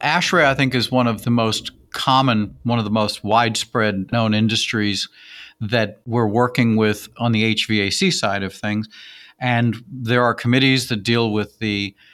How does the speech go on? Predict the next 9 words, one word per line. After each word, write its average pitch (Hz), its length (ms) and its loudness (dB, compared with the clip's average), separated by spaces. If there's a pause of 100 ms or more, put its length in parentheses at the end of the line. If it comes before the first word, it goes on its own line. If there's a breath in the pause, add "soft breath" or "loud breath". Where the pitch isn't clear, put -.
(240 soft breath)
combustion 123 540 2
process, 117 580 0
deal 107 240 -4
with 101 140 -6
the 107 100 -6
airflow 117 520 -2
process, 110 580 -2
deal 107 380 -4
with, 101 220 -8